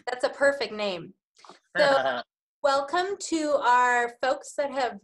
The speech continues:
Speaker 1: joined us. Um, so one of our, our, um, our questions was: Is,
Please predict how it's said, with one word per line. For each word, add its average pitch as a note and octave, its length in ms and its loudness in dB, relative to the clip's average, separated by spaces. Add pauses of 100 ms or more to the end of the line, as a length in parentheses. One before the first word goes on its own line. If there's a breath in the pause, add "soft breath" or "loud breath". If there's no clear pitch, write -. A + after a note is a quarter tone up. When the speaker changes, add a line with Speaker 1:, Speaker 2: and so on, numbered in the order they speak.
Speaker 1:
joined A#3 340 -2
us. F4 460 -6 (120)
Um, A3+ 440 -4
so D4 360 2
one E4 200 0 (100)
of D#4+ 80 -4
our, G#3+ 360 0 (120)
our, G3+ 320 -2
um, F#3 320 -6 (640 soft breath)
our G#3+ 120 -6
questions A3+ 520 -6
was: G#3 460 -4
Is, G3+ 520 -6